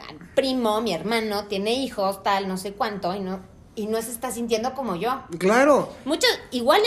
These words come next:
Speaker 1: el tipo está igual de cansado que tú, pero como tú lo ves de lejos,
Speaker 2: Sí.
Speaker 1: ¿no? O sientes,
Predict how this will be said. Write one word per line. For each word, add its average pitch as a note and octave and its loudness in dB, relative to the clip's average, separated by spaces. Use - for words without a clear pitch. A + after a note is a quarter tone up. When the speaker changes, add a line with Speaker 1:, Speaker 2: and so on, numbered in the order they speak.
Speaker 1:
el - -14
tipo D4+ -2
está D4 -2
igual A3 2
de - -2
cansado C4 2
que C4+ 0
tú, A#4 2
pero G#3 2
como A3+ 2
tú E4 0
lo A4+ 4
ves G4 0
de F#4 0
lejos, B3 2
Speaker 2:
Sí. B3 -4
Speaker 1:
¿no? B3 -2
O A#3+ 2
sientes, C4+ -2